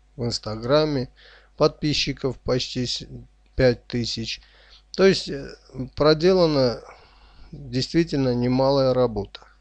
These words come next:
Проделана немалая работа. Ну, как вы понимаете, аккаунт, здоровье аккаунта, э, на высоте, потому что продукт продавался только через Amazon.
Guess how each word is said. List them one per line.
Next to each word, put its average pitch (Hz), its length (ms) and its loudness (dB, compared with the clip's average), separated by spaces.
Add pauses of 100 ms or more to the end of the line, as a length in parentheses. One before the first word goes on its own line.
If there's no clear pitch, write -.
(400)
Проделана 120 580 0
немалая 120 540 0
работа. 151 560 -2 (680)
Ну, 160 140 -4
как 156 220 4
вы 135 140 2
понимаете, 131 800 2
аккаунт, 117 600 0 (360)
здоровье 120 640 2
аккаунта, 113 720 -2 (320)
э, 113 280 -12 (500)
на 120 160 -2
высоте, 117 560 -2
потому 117 400 -4
что 113 220 -10
продукт 120 500 -6
продавался 117 720 -2
только 117 400 -4
через 107 400 -6
Amazon. 127 560 -2